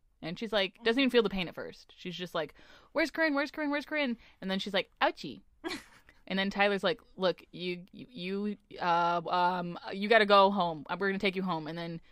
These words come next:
uh, Nick's like, "Nobody can see the car, though. Like, the car is, is, is, if people see us like this, we need to find Corinne. Like, where's Corinne? We need to take her." And then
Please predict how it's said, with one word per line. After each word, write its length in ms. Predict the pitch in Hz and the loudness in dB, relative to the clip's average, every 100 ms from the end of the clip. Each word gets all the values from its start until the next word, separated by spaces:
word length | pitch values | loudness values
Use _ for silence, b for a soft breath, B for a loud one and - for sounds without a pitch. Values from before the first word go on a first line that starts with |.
| b b b b _ _ _ _ _ _ - - | b b b b _ _ _ _ _ _ -20 -10
uh, 420 | 185 185 175 160 170 - _ _ _ _ - | -4 -2 0 -2 -8 -16 _ _ _ _ -8
Nick's 240 | 196 196 | -6 -2
like, 140 | 190 185 | -2 -2
"Nobody 240 | 208 247 | 0 0
can 100 | 233 | -2
see 100 | 226 | -4
the 60 | 190 | -6
car, 260 | - 302 294 | -2 -2 0
though. 240 | 151 110 | -2 -2
Like, 160 | 180 170 | -6 -6
the 100 | 185 | -8
car 360 | 185 - 233 262 | -6 2 4 4
is, 240 | 233 190 - | 2 -2 -8
is, 420 | 190 190 175 - | -8 -8 -12 -10
is, 260 | 190 180 175 - | -8 -8 -10 -8
if 160 | 196 185 | -8 -4
people 200 | 240 262 | -4 -2
see 160 | 262 254 | -2 -2
us 80 | |
like 140 | 240 214 | -2 -2
this, 180 | 208 - 208 | -4 -4 -6
we 100 | 202 | -4
need 140 | 226 | -4
to 60 | 220 | -2
find 280 | 233 214 208 | -2 0 -2
Corinne. 420 | - 202 247 127 | -4 -2 -2 -4
Like, 200 | 135 - | -10 -8
where's 260 | 185 202 - | -4 -4 -4
Corinne? 540 | 202 214 226 - - | -6 -4 -4 -6 -14
We 80 | - | -8
need 120 | 196 196 | -6 -4
to 40 | 208 | -6
take 140 | 196 | -8
her." 440 | - 233 156 - _ b b b b | -2 0 0 -4 _ b b b b
And 180 | 196 208 | -2 0
then 540 | 196 190 185 175 190 | -2 -4 -6 -10 -14